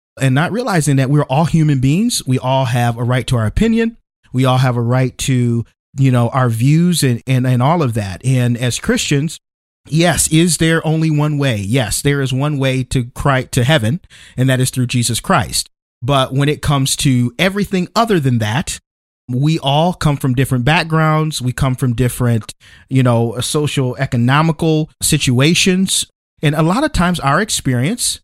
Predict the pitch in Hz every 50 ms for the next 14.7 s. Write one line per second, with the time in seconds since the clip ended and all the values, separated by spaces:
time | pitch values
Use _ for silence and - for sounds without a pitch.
0 | _ - 143 139 135 135 139 143 131 - 147 143 143 160 220 220 - 190 175 139
1 | 120 127 165 - _ _ - _ _ _ _ - - - - - 226 233 170 -
2 | - - - - - - _ _ _ _ - - - 151 143 143 147 156 175 196
3 | 202 - 123 123 135 135 135 139 151 160 180 185 - _ _ _ _ - 120 120
4 | 147 139 143 208 302 294 - - - - _ - - - 139 131 131 131 127 123
5 | 127 131 131 131 127 127 123 123 117 - _ _ _ _ _ _ _ _ _ -
6 | _ - 123 107 151 147 147 139 135 139 131 147 143 - - - 160 214 262 247
7 | 180 156 127 117 117 151 160 - 180 151 - 156 147 139 120 131 120 117 113 -
8 | - 202 214 208 - - 92 73 - - _ _ - 147 139 131 - - 147 139
9 | 135 131 127 127 120 - _ _ _ _ _ _ _ _ - 165 185 220 226 185
10 | 175 151 - - 151 135 - 147 151 160 165 170 - - 151 160 165 175 185 185
11 | 180 160 147 - 135 - - - 139 123 - - 120 107 90 87 85 - - -
12 | - - _ _ _ _ _ _ _ _ _ _ - 165 156 151 151 147 147 147
13 | 147 143 151 156 143 151 165 180 190 175 180 151 - 165 151 147 - - 131 -
14 | - - - - 147 151 156 175 214 214 - - - -